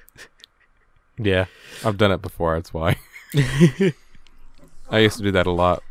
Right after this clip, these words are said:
Speaker 1: like, make fun of his, like, speeches and stuff because of the way he did it like that.
Speaker 2: <laughs>
Speaker 1: I was, "Please understand."
Speaker 2: I mean, he,
Speaker 1: So, like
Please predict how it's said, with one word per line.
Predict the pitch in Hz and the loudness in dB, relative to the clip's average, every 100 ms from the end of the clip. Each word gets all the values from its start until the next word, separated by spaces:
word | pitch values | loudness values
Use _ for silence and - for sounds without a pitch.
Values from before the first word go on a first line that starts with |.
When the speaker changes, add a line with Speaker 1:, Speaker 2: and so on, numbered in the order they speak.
| - - | -8 -4
Speaker 1:
like, | 87 - - - | -4 -6 -16 -6
make | 107 98 - | -2 -2 -2
fun | 92 | -4
of | 90 | -2
his, | 90 - | -4 -2
like, | 87 82 - | -2 -2 -8
speeches | - 92 - 92 | -6 -6 -4 -4
and | 95 95 | -4 -4
stuff | 98 92 | -4 -4
because | 98 98 | -4 -4
of | 90 | -2
the | 85 | -4
way | 82 | -4
he | 90 | -4
did | 90 87 | -4 -4
it | |
like | 87 92 | -4 -4
that. | 95 95 - | -2 -2 0
Speaker 2:
<laughs> | |
Speaker 1:
I | 156 - - | -2 -2 -6
was, | 90 - - - | -6 -6 -18 -8
"Please | - 170 226 226 214 | 0 2 4 0 -2
understand." | 110 131 135 131 - 92 78 - - _ _ _ - | 0 2 2 0 -2 -6 -8 -16 -20 _ _ _ 0
Speaker 2:
I | 147 | 2
mean, | 156 147 | 4 4
he, | 147 | 4
Speaker 1:
So, | 151 | 4
like | 87 82 - | 2 -6 -10